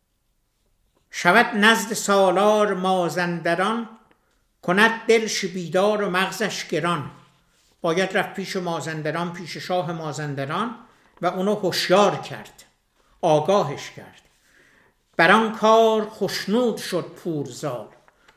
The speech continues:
رستم خوشش اومد از این کار. بزرگان که بودند با او همال و بزرگان هم که با او همرأی بودند، با این برخورد، با این شیوه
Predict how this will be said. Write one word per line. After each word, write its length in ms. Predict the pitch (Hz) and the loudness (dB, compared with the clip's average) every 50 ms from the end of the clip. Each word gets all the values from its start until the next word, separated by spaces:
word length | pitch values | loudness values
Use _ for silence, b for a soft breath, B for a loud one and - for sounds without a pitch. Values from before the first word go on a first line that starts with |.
| b b b b _ | b b b b _
رستم 340 | 170 156 - - 196 196 202 | -4 -4 -2 -2 -2 -2 -2
خوشش 420 | 196 226 220 220 220 196 - - | -2 -2 -2 -2 -2 -4 -6 -6
اومد 220 | 180 156 147 143 143 | -6 -6 -6 -6 -8
از 180 | 123 123 - | -10 -12 -14
این 140 | 131 117 117 | -16 -18 -18
کار. 300 | - - 127 117 110 - - - _ _ _ _ _ _ _ _ _ _ _ _ _ _ _ _ _ _ _ _ _ _ _ _ _ _ _ _ _ _ _ - | -16 -16 -16 -16 -16 -20 -20 -20 _ _ _ _ _ _ _ _ _ _ _ _ _ _ _ _ _ _ _ _ _ _ _ _ _ _ _ _ _ _ _ 2
بزرگان 800 | 180 175 185 185 175 156 147 - 185 196 220 226 214 214 - - _ _ _ _ _ _ _ | 4 6 6 4 4 4 2 0 0 0 0 0 -2 -6 -8 -14 _ _ _ _ _ _ _
که 140 | - 180 175 | -2 -2 -2
بودند 920 | 175 185 185 170 180 156 185 180 190 196 190 190 196 190 185 185 175 - | 0 -2 -2 -2 -2 0 2 4 4 4 2 2 0 -4 -6 -8 -6 -2
با 160 | 170 160 151 | 0 0 0
او 440 | 135 139 156 160 160 170 165 165 - - - | 0 -2 -4 -6 -6 -6 -8 -8 -12 -10 -6
همال 520 | 165 147 139 160 180 180 165 135 - - - b b b b b b b b b | -6 -4 0 2 2 2 2 0 -4 -8 -16 b b b b b b b b b
و 80 | - 156 | -12 -8
بزرگان 600 | - 175 156 143 156 147 135 139 180 214 226 220 | -6 -6 -6 -4 -6 -8 -6 -4 -2 -2 0 -2
هم 160 | 208 185 170 | -2 -4 -4
که 80 | - 175 | -8 -6
با 160 | 175 180 156 | -4 -2 -2
او 220 | 156 151 165 170 | -2 -2 -4 -6
همرأی 640 | 147 170 160 160 151 143 151 156 156 151 139 143 139 | -4 -4 -4 -4 -2 -2 0 0 0 0 -2 -4 -6
بودند، 500 | 139 143 139 139 139 160 180 208 233 226 - b b b b b b b b _ | -8 -10 -10 -8 -8 -6 -6 -6 -8 -10 -14 b b b b b b b b _
با 240 | - 185 151 151 - | -2 0 0 0 0
این 300 | 208 208 220 214 190 156 - - - - _ _ _ _ _ _ _ _ | -2 -2 0 0 -2 -4 -8 -14 -20 -20 _ _ _ _ _ _ _ _
برخورد، 760 | - 175 160 151 147 151 - 180 185 196 208 202 - 180 151 - | 4 4 4 4 2 -2 0 0 0 2 0 -2 -6 -10 -6 -4
با 200 | 160 143 147 156 | -2 -2 -2 -4
این 180 | 175 175 185 | -6 -8 -8
شیوه 640 | 180 - - 170 151 143 139 156 160 175 185 185 | -6 -8 -8 -8 -8 -6 -4 -4 -4 -4 -6 -10